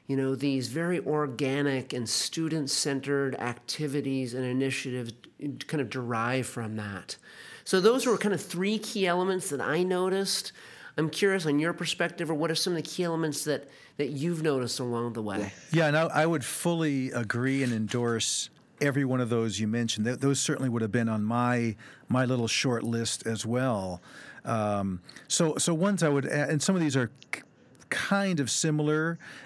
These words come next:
Speaker 2: and,
Speaker 1: Mm-hmm.
Speaker 2: and maybe looking at it, um, uh, maybe slightly more from the church or faith-based organization side of things.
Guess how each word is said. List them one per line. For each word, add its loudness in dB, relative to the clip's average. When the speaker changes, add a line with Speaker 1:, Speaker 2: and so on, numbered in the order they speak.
Speaker 2:
and, 4
Speaker 1:
Mm-hmm. 2
Speaker 2:
and 4
maybe 2
looking 2
at 4
it, 0
um, 2
uh, 0
maybe 0
slightly 2
more 0
from 0
the 0
church 0
or 2
faith-based 0
organization 2
side 0
of -2
things. -4